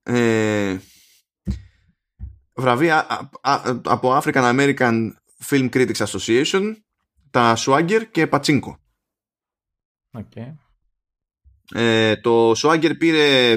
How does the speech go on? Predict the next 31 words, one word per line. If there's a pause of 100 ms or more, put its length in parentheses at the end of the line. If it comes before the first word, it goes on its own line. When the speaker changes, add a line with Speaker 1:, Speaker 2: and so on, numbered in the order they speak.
Speaker 1:
Best
Ensemble
Award (120)
και
το
Pachinko (120)
Best
International
Production
Award. (560)
Speaker 2:
Το
Pachi-,
το
Pachinko
το
καταλαβαίνω
γιατί
είναι
αρκετά
ιδιαίτερη
η
παραγωγή,
το
άλλο
δεν
το
έχω
δει. (2000)
Αλλά
οκ,
ναι.